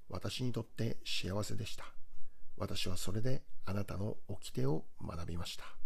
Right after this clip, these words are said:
今日はこの一節から、苦しみから見える景色というテーマでお話ししていきます。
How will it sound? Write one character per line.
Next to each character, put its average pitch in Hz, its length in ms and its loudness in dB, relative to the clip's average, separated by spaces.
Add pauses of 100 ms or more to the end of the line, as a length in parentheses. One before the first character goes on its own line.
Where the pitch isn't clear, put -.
(1500)
今 123 140 4
日 107 60 4
は 101 80 0
こ 107 80 0
の - 180 -2
一 117 140 0
節 101 260 2
か 104 80 0
ら、 107 160 0 (500)
苦 143 300 6
し - 160 4
み 143 160 2
か 139 120 0
ら 143 180 2 (160)
見 113 200 6
え 113 80 8
る 110 220 2 (160)
景 117 160 6
色 - 320 6 (300)
と 214 80 0
い 151 120 8
う 294 120 8 (160)
テ - 160 4
ー - 20 0
マ 190 100 -2
で 123 220 0 (280)
お - 100 -8
話 87 240 -6
し 131 320 -6
し - 160 -4
て - 80 0
い - 80 4
き - 80 2
ま - 100 0
す。 - 260 -4